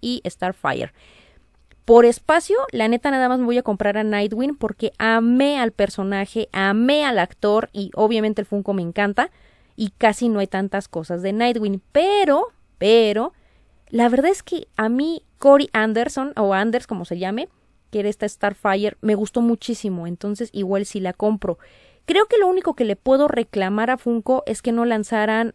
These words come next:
a Jason, a Jason Todd. Y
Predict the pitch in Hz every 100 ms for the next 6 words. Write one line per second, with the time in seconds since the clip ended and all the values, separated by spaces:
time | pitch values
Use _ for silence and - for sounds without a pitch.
0 | - 196 202 208 214 220 - - 190 214
1 | 240 247 294 403 - _ _ - 185 208
2 | 208 202 247 285 - _ _ _ _ _
3 | _ - 240 254 262 269 269 269